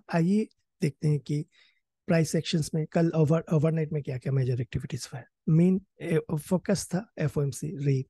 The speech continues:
डिसीजंस, जहां पे अभी के लिए पॉज रखा गया है, लेकिन फेड का जो इंडिकेशंस है, वो है, "फेड could still hike after a long pause। Rejecting a recession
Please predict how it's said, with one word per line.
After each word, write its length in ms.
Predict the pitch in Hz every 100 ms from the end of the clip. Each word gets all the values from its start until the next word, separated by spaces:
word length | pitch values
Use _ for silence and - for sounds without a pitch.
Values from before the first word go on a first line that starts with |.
| -
डिसीजंस, 640 | 139 127 - 131 - - -
जहां 340 | 156 170 190 226
पे 280 | - 143 - _ - _ _ _ _ -
अभी 260 | 143 185
के 200 | 190 202
लिए 340 | 185 190 185 185 _ _
पॉज 280 | 160 143 151 147
रखा 420 | 147 143 - 170
गया 320 | 131 135 156
है, 160 | 120 - -
लेकिन 400 | 160 240 - 196 - - -
फेड 220 | 180 175
का 120 | 170
जो 140 | 151 151
इंडिकेशंस 720 | 147 143 - 214 - 131 -
है, 80 | - _
वो 120 | 151
है, 180 | 143 156
"फेड 280 | - 190 190
could 280 | - - -
still 260 | 220 180 165
hike 420 | 151 143 - - _ - _ _ _ _ _ _ _ _ _ -
after 300 | 160 - 170 -
a 100 | 156
long 260 | 139 139
pause। 480 | 139 - 117 - - _ - 160
Rejecting 500 | 165 156 175 220 202
a 180 | 185 - _ _ _ _
recession 500 | 151 175 - 208 156